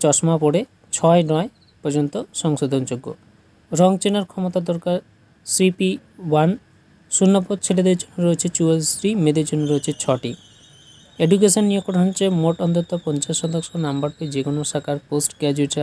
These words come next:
আবেদন করতে পারবেন। উচ্চ মাধ্যমিক ও ডিগ্রি কোর্সে অন্তত ষাট শতাংশ নাম্বার পেয়ে থাকতে হবে।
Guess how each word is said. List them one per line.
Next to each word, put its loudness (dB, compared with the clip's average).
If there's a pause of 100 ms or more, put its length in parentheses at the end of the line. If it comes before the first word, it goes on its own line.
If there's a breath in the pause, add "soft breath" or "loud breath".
আবেদন -4 (100)
করতে -10
পারবেন। -4 (100)
উচ্চ -4 (100)
মাধ্যমিক 0
ও 2 (120)
ডিগ্রি -2
কোর্সে -6
অন্তত -8 (160)
ষাট -2
শতাংশ -2 (160)
নাম্বার -2
পেয়ে -10
থাকতে -12
হবে। 2